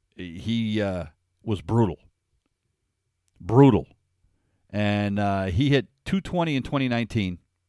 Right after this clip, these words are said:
And then he, in thirty games last year, he hit two hundred. In thirty games, he hit two home runs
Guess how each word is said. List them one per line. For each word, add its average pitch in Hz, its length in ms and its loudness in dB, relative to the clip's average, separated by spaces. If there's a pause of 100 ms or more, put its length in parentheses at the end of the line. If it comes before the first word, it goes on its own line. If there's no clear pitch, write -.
(560)
And 110 120 -2
then 110 280 0
he, - 220 -8
in 110 260 -6
thirty 151 340 0
games 120 300 -4
last 113 280 -4
year, 98 120 -4
he 101 100 -2
hit 95 120 -6 (420)
two 160 180 -2
hundred. 98 300 -2 (800)
In 107 120 -4
thirty 123 300 2
games, 107 300 -2
he 104 100 -2
hit 101 220 -4
two 135 180 -2
home 104 240 -2
runs 80 300 -6